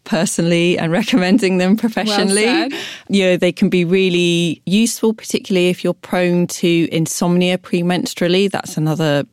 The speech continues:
Speaker 1: um, big one that affects women. So masturbating can be really helpful with that. And it's also just a great way of getting in touch with your body and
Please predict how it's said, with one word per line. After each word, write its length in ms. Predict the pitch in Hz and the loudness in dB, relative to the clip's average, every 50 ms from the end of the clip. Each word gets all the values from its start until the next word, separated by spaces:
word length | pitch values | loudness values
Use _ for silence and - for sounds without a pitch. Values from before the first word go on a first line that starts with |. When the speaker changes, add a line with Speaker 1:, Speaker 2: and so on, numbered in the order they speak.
| - - | -16 -10
Speaker 1:
um, 280 | - 151 147 143 147 143 | -6 -4 -2 0 -2 -2
big 220 | - 156 143 - | -2 -4 -6 -4
one 200 | - 151 143 143 | -4 0 0 2
that 120 | 147 139 - - | 0 0 -2 -6
affects 400 | - 151 - 160 - - - - | -10 -6 -6 -6 -8 -8 -8 -2
women. 420 | - 190 185 180 175 180 175 170 - - - - - - - - _ | 0 2 2 2 2 2 0 0 -2 -6 -16 -18 -20 -20 -20 -20 _
So 440 | - - 180 165 156 151 156 151 - - _ _ _ | -6 -4 0 0 2 2 0 0 -2 -6 _ _ _
masturbating 680 | - 170 165 - - - - 165 165 160 - - 156 151 | -4 -4 -4 -4 -6 -4 -4 -2 -4 -4 -2 -2 -4 -2
can 140 | - - 156 | -2 -4 -4
be 120 | 143 151 147 | -2 -2 -2
really 240 | 147 156 151 147 | 0 0 -2 -2
helpful 380 | 147 156 - - - - 160 147 | -2 -4 -6 -6 -4 -4 -2 -2
with 180 | 147 151 - - | -2 -2 -4 -4
that. 320 | 190 185 240 240 - - _ _ - | -4 -4 -2 -4 -6 -8 _ _ -12
And 280 | 151 151 156 151 - - | -8 -6 -6 -6 -6 -6
it's 160 | - 190 - | -8 -6 -4
also 280 | 220 220 220 220 240 214 | -4 -4 -4 -4 -4 -4
just 220 | 190 208 - - | -4 -6 -8 -10
a 40 | 165 | -10
great 260 | - - 185 175 - | -4 -2 -2 -2 -2
way 200 | - 180 175 165 | -2 -2 -2 -2
of 100 | 165 160 | -2 -2
getting 220 | - - - - 160 | -4 -8 -6 -4 -4
in 80 | 160 156 | -4 -4
touch 280 | - - - - - | -6 -8 -10 -8 -10
with 140 | - 165 - | -12 -6 -4
your 100 | 160 160 | -6 -6
body 500 | - - 160 160 170 175 190 208 214 220 - - - - - - _ _ | -4 -4 -6 -4 -2 0 2 2 0 0 -4 -12 -20 -20 -20 -20 _ _
and 400 | - 156 160 160 151 151 156 147 | -4 -2 0 0 2 0 0 -2